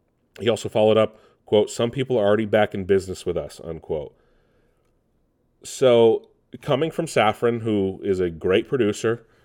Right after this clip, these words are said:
I mean, look, look, the, the things he's done, and they're usually movies that people enjoy. I mean, he, he di-, he produced the Shazam films, right? Um,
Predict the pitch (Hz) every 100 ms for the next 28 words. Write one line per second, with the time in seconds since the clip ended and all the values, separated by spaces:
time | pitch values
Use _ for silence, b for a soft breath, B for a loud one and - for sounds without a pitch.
0 | b - 90 90 92 107 - 110 127 -
1 | 131 127 127 123 - 185 208 185 180 131
2 | 131 131 139 147 b b b _ - 107
3 | 98 - 90 110 107 90 107 117 170 165
4 | 165 135 101 _ _ 113 127 139 143 127
5 | 127 151 147 135 120 104 110 82 85 87
6 | 85 98 110 - _ 110 135 143 131 147
7 | 143 151 165 202 151 - 120 113 120 117
8 | 113 - - 85 73 87 90 95 113 b
9 | b b b b _ 110 107 101 92 85
10 | 87